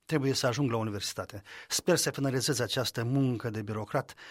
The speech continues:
și de mâine să-mi caut un loc de muncă, pentru că facturile de mult mă scot din casă.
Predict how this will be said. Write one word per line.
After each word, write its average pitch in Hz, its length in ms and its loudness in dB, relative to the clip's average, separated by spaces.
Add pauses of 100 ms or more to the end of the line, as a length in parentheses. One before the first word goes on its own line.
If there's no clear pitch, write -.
(140)
și - 220 0
de 120 180 2
mâine 156 360 6
să-mi 120 240 0
caut 120 280 -2
un 113 100 -2
loc 98 140 -4
de 98 80 -10
muncă, 95 420 -10
pentru 127 300 0
că 123 300 0
facturile 143 680 -4
de 117 140 -4
mult 139 300 0
mă 110 180 -2
scot - 480 -6
din 107 260 -6
casă. 110 460 -6